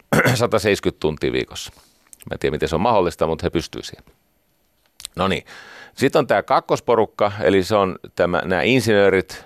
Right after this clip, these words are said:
eli ne on tämmöisiä asiantuntijoita tai ammattilaisia, jota leimaa se, että se valta on hyvin paljon näillä asiantuntijoilla. Tällä, tällä niinku, esimerkiksi lääkäriyhteisöt on tämmöisiä. Ta-, ta-, totta kai siis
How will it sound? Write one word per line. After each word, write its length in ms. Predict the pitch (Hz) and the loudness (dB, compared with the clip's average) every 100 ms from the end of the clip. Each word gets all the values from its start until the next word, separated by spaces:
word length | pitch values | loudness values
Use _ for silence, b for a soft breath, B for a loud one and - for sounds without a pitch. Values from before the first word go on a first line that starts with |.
| - | -8
eli 240 | 69 92 - 50 | 0 2 0 -2
ne 140 | - 127 | -2 0
on 100 | 110 | 2
tämmöisiä 360 | 113 120 117 | 2 2 2
asiantuntijoita 720 | 120 123 107 98 92 92 92 92 | 2 2 0 0 0 4 6 4
tai 340 | 92 92 90 - | 4 4 4 2
ammattilaisia, 880 | 107 104 90 - 82 82 - 85 76 B B B B B | 0 0 -2 0 2 2 2 0 0 B B B B B
jota 400 | 78 95 101 95 - _ - 92 | 0 2 2 0 -2 _ -2 2
leimaa 600 | 101 131 131 98 87 82 - | 4 4 2 2 0 0 -4
se, 380 | - 120 80 | -2 0 0
että 400 | 92 - - 87 - _ _ _ | -2 -2 -4 -2 -4 _ _ _
se 200 | - 98 | -6 -2
valta 360 | 98 123 107 90 | 0 2 2 0
on 100 | 87 | 0
hyvin 240 | 107 98 | 2 0
paljon 240 | 92 92 82 | 2 0 2
näillä 200 | 80 82 | 2 2
asiantuntijoilla. 720 | 85 85 71 69 - 50 50 - | 2 -2 -2 -6 -4 -4 -4 -2
Tällä, 180 | 73 - | -2 0
tällä 220 | 87 80 | 0 0
niinku, 260 | 78 73 73 - _ _ _ _ - | -2 -6 -8 -8 _ _ _ _ -4
esimerkiksi 300 | 110 104 - 65 | -2 -4 -6 0
lääkäriyhteisöt 920 | 90 127 120 101 92 87 85 82 78 | 2 2 0 0 0 0 0 0 0
on 140 | 67 | -4
tämmöisiä. 360 | 65 50 - - - | -6 -8 -8 -8 0
Ta-, 180 | - - - | 0 -2 -6
ta-, 80 | |
totta 300 | - 147 - | -4 -2 -2
kai 180 | - - | -2 -2
siis 220 | 87 92 | -2 -8